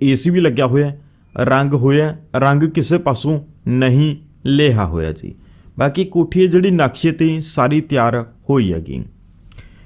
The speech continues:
ਕੋਠੀ ਦੇ ਵਿੱਚ ਕਮੀ ਪੇਸ਼ੀ ਕੋਈ ਕਿਸੇ ਤਰ੍ਹਾਂ ਦੀ ਨਹੀਂ ਹੈਗੀ। ਜਿਹੜੇ ਓਨਰ ਨੇ, ਉਹਨਾਂ ਦਾ ਮੁੰਡਾ ਬਾਹਰ ਗਿਆ ਹੋਇਆ ਸੀ ਤੇ ਇਹਨਾਂ ਨੇ ਕੋਠੀ ਆਪਦੀ ਸੇਲ ਕਰਨੀ ਹੈ।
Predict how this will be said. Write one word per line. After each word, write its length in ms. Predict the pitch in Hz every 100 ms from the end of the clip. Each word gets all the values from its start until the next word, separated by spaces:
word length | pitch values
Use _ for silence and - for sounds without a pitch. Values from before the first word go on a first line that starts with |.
| -
ਕੋਠੀ 320 | 147 156 160
ਦੇ 100 | 190
ਵਿੱਚ 180 | 190 196
ਕਮੀ 300 | 196 175 170
ਪੇਸ਼ੀ 360 | 175 180 170 185
ਕੋਈ 240 | 180 165 175
ਕਿਸੇ 300 | 175 - 180
ਤਰ੍ਹਾਂ 220 | 160 139
ਦੀ 100 | 135
ਨਹੀਂ 240 | 110 113
ਹੈਗੀ। 340 | 127 139 156 156 - _ - - -
ਜਿਹੜੇ 680 | 110 139 156 170 170 170 170 - -
ਓਨਰ 360 | 135 135 147 147
ਨੇ, 280 | 165 165 147 - _ -
ਉਹਨਾਂ 240 | 147 156 170
ਦਾ 120 | 175
ਮੁੰਡਾ 280 | 156 147 156
ਬਾਹਰ 240 | 104 110
ਗਿਆ 180 | 143 151
ਹੋਇਆ 240 | 139 147 147
ਸੀ 220 | 147 147 - _ _ - - -
ਤੇ 100 | 170 160 160 165 - -
ਇਹਨਾਂ 240 | 151 175 185
ਨੇ 160 | 185
ਕੋਠੀ 420 | 185 180 151 151 170
ਆਪਦੀ 260 | 139 147
ਸੇਲ 380 | 156 - 143 135
ਕਰਨੀ 440 | 113 117 107 131
ਹੈ। 100 | 165